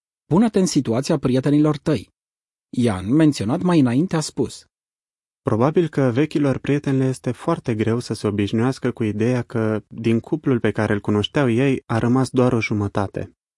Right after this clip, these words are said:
Speaker 1: Așadar, fiți rezonabili, arătând toată blândețea față de toți oamenii. Tit trei cu doi. Acordă-le timp prietenilor și membrilor familiei să se adapteze la noua situație. Așa cum viața ta s-a schimbat, și prieteniile tale se pot schimba.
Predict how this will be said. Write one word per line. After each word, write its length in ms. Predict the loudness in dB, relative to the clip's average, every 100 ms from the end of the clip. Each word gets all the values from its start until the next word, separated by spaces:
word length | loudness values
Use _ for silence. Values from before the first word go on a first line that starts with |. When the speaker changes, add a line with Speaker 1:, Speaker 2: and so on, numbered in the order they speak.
| _ _ _ -6
Speaker 1:
Așadar, 460 | 0 0 0 -4
fiți 340 | -2 -2 0 2
rezonabili, 640 | 2 2 0 -2 -4 -10 -14 -20
arătând 480 | -2 0 2 4 2
toată 280 | 2 0 2
blândețea 500 | 4 4 2 0 -2
față 260 | -2 0 0
de 140 | 0
toți 340 | 0 -2 -2
oamenii. 540 | 0 0 -2 -6 -12 -20 _ _ _ _ _ _
Tit 300 | 0 0 -2
trei 300 | -2 0 0
cu 120 | 0
doi. 340 | -2 -2 -6 _ _ _ _ _ _ _ _ _ -6
Acordă-le 560 | -2 2 2 4 2
timp 260 | 2 0 0
prietenilor 600 | 0 0 0 2 2 0
și 140 | 0
membrilor 420 | 0 0 2 0 0
familiei 520 | -4 -4 -2 0 0
să 140 | -2
se 140 | 0 0
adapteze 540 | 0 -2 -2 -2 0
la 140 | 0
noua 260 | 0 0 -2
situație. 720 | -2 -2 -2 -4 -8 -14 -16 _ _ _ _ _ _
Așa 260 | -6 0 2
cum 180 | 4 4
viața 300 | 4 2 0
ta 160 | -2
s-a 140 | -2 -4
schimbat, 540 | -4 -4 -4 -6 -6
și 280 | -6 -4 -2
prieteniile 680 | 0 2 2 2 2 2 0
tale 260 | -2 -2
se 160 | -2 -4
pot 180 | -4 -6
schimba. 480 | -4 -4 -2 -6